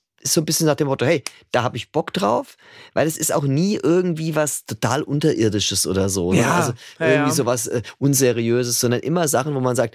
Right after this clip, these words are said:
Speaker 1: ey, das ist doch cool, dass der jetzt da ist und, ähm, es ist immer,
Speaker 2: Und
Speaker 1: ja.
Speaker 2: ist natürlich auch gut. Ich mein, Travis ist der Ehemann von Taylor Swift.
Speaker 1: Yes.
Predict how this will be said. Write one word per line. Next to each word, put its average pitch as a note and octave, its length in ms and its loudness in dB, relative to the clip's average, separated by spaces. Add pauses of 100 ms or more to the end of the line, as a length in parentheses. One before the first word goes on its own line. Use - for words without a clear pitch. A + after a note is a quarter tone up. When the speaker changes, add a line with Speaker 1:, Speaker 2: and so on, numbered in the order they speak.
(140)
Speaker 1:
ey, A2 240 0
das A2 220 -2
ist - 100 -4
doch C#3+ 120 -2 (120)
cool, C#3 140 0
dass C3 180 -2
der A2+ 140 0
jetzt - 240 -4
da G2 240 0
ist A#3 260 -2
und, C#3 400 -2
ähm, C#3 220 0 (260)
es - 140 -6
ist B2+ 100 0
immer, D#3+ 340 0 (220)
Speaker 2:
Und A3+ 60 4
Speaker 1:
ja. A3 80 4
Speaker 2:
ist A#3 180 2
natürlich A3+ 320 2
auch F#3+ 140 -4
gut. F#3 420 0 (220)
Ich E3 160 -2
mein, F#3 340 0 (460)
Travis G3+ 680 0
ist - 380 -4
der E3 460 2 (260)
Ehemann F#3 500 0
von F3+ 420 -4
Taylor D3 440 -2
Swift. - 600 0
Speaker 1:
Yes. G#2+ 480 0